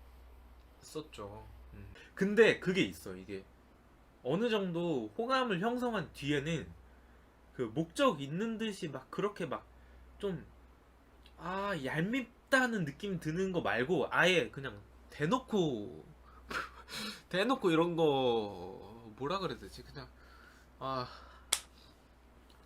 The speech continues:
오늘 그냥 막 하여튼 그런 거 있어요. 그러니까 호감도를 어느 정도 만들어 놓으면은 차라리 좀 이제 <laughs> 대놓고 능글스럽게 얘기하는 게 차라리 나아요.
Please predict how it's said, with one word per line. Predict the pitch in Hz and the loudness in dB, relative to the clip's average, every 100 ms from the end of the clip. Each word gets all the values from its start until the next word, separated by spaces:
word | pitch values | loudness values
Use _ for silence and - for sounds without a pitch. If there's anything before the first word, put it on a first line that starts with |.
| - - - - - | -20 -20 -20 -20 -12
오늘 | 131 127 - - - - - | -8 -8 -10 -20 -20 -20 -10
그냥 | 175 180 156 143 | 2 4 6 6
막 | 160 - | 4 6
하여튼 | 269 226 | 2 4
그런 | 185 285 | 4 6
거 | 233 | 6
있어요. | 151 - 180 101 - | 6 8 8 6 -2
그러니까 | 165 156 117 - | -10 -10 -8 -2
호감도를 | 240 262 254 233 185 | 4 4 4 2 2
어느 | 143 | 0
정도 | 185 160 | 0 0
만들어 | 117 143 208 156 | 2 2 0 0
놓으면은 | 131 135 151 185 123 - - - - - - | -2 0 0 -2 -4 -10 -20 -20 -20 -20 -2
차라리 | 226 240 240 196 | 2 4 4 2
좀 | - 170 139 117 | -2 -6 -6 -8
이제 | 123 120 117 120 - - | -8 -8 -10 -14 -20 -20
<laughs> | - - - - - - - - - - - - | -16 -14 -14 -16 -20 -18 -14 -14 -16 -20 -20 0
대놓고 | 165 240 240 233 220 160 117 107 | 2 2 2 6 6 6 2 -2
능글스럽게 | 131 196 262 247 233 220 143 | -2 2 4 4 0 0 0
얘기하는 | 117 123 170 170 | 0 2 2 2
게 | 151 | -2
차라리 | 185 240 190 | 0 0 0
나아요. | 110 95 113 92 | -2 0 0 -2